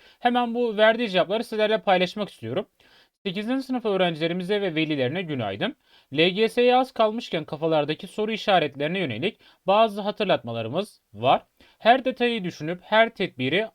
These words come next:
aldık. Her sorunun cevabına buradan ulaşabilirsiniz.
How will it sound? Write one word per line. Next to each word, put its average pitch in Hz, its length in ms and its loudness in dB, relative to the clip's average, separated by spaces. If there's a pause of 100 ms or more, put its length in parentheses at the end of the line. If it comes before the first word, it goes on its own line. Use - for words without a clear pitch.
aldık. 120 500 -2 (260)
Her 247 220 4
sorunun 226 420 -6
cevabına 156 520 2
buradan 185 280 0
ulaşabilirsiniz. 170 1160 -2